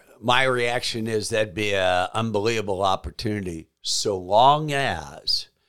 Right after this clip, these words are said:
you can do it safely. I can tell you, if you, and if you saw the one picture, I'll have Rob Diegas, our jump master,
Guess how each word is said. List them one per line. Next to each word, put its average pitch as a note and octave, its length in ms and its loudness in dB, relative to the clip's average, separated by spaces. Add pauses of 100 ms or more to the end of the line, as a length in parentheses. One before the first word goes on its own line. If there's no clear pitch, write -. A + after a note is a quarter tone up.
(200)
you G2+ 120 0
can G2 160 -6
do G2+ 120 0
it F2+ 100 -4
safely. B2+ 580 -4 (480)
I C#3 140 4
can D#3+ 200 -4
tell C3+ 280 2
you, G#2 160 -2
if F#2 300 -10
you, G#2+ 160 -12 (400)
and G#2+ 120 -10
if G#2 200 -10
you G#2 80 -16
saw B2 480 4
the G2+ 160 -4
one A2+ 320 -4
picture, G#2+ 460 -6
I'll F2 100 -8
have G2+ 340 2
Rob G2+ 360 0
Diegas, G#2+ 540 -2
our F#2 140 -6
jump A2 300 -6
master, G#2+ 480 -8